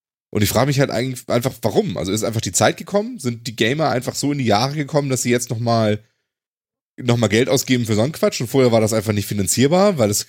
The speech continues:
weil man das immer nur an die junge Generation vercheckt hat und die kannte den alten Krams nicht? Oder hat man sich jetzt wirklich, ist es wirklich so ein bisschen,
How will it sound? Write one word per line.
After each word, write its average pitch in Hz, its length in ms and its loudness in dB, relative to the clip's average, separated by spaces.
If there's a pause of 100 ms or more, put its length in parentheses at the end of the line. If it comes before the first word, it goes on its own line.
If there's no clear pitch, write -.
weil 98 240 0
man 101 140 0
das 98 120 -2
immer 113 120 -2
nur 107 100 2
an 101 60 0
die 95 100 -2
junge 156 380 2
Generation 160 500 0
vercheckt - 320 -4
hat 160 120 -2
und 117 100 -6
die 95 60 -8
kannte 113 300 -4
den 147 140 -8
alten - 260 -6
Krams 165 400 -6
nicht? 190 300 -6
Oder 107 340 2 (840)
hat 110 200 2
man 131 120 2
sich 120 160 0
jetzt 120 200 0
wirklich, 135 340 -2
ist 117 120 2
es 113 140 0
wirklich 156 240 2
so 160 80 0
ein 135 80 -2
bisschen, 139 500 0